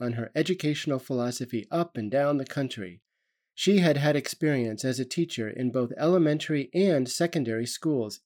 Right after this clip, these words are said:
and as a lecturer in a training college. In the course of her experience, she had become impressed with the necessity for securing an improvement in the education of the children of the educated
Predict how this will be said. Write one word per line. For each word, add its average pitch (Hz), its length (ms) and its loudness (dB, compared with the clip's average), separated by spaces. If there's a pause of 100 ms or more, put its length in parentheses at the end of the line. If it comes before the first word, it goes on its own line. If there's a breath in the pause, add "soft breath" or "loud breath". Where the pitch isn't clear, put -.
and 185 500 2
as 135 160 -2
a 123 100 2
lecturer 131 600 -2
in 139 100 -2
a 143 60 -2
training 135 420 -4
college. 147 500 -6 (600 soft breath)
In 165 100 8
the 156 80 6
course 226 380 4
of 190 120 0
her 180 120 2
experience, 113 800 -4
she 220 240 2
had 180 120 4
become 151 320 0
impressed 135 640 0 (360 soft breath)
with 135 140 0
the 151 80 4
necessity 139 640 2
for 120 180 -2
securing 185 640 2
an 135 140 -2
improvement 127 800 0 (340 soft breath)
in 139 100 2
the 139 160 2
education 165 680 2
of 127 160 -4
the 123 100 0
children 151 460 2
of 131 240 -2
the 120 240 0 (100)
educated 135 800 0